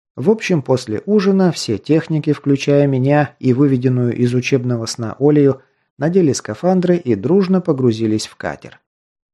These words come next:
На крейсере остались только Жарин с Милой и пилот со своими операторами вооружения и защиты.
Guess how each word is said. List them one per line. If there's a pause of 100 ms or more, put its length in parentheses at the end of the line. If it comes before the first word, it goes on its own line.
(320)
На
крейсере
остались
только
Жарин
с
Милой
и
пилот
со
своими
операторами
вооружения
и
защиты.